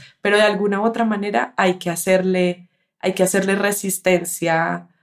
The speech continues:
a esa, a esas estructuras, a esas formas también en las que el cerebro de una empieza a pensar en esa competencia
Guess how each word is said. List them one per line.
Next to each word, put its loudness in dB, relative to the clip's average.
a 2
esa, 2
a 4
esas 0
estructuras, 0
a 6
esas 0
formas 2
también 0
en -2
las -2
que -8
el -6
cerebro 0
de 2
una -2
empieza 0
a -4
pensar 0
en 0
esa -4
competencia -4